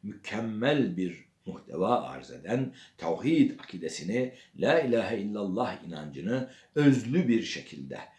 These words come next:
yani bütün müşrik toplumların gerek Yahudi olsun, gerek Hristiyan olsun, gerek ateşe tapan, gerek puta tapan, gerek yıldızlara tapan, gerek ineğe tapan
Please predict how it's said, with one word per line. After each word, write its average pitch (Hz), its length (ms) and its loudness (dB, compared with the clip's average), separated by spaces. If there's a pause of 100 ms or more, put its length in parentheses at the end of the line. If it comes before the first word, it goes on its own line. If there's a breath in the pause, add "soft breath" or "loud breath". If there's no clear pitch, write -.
(200 soft breath)
yani 117 300 2
bütün 180 440 4
müşrik 131 560 -2
toplumların 104 760 -2 (240 loud breath)
gerek 127 320 2
Yahudi 120 340 0
olsun, - 400 -6 (240 soft breath)
gerek 110 400 -2 (140)
Hristiyan 117 420 -4
olsun, 107 420 -4 (260 loud breath)
gerek 127 420 2
ateşe 127 380 -4
tapan, - 420 -10 (220 soft breath)
gerek 147 380 6
puta - 300 -2
tapan, - 420 -10 (240 loud breath)
gerek 147 360 6
yıldızlara 123 560 2
tapan, - 420 -10 (260 loud breath)
gerek 170 480 6
ineğe 139 540 8
tapan - 440 -14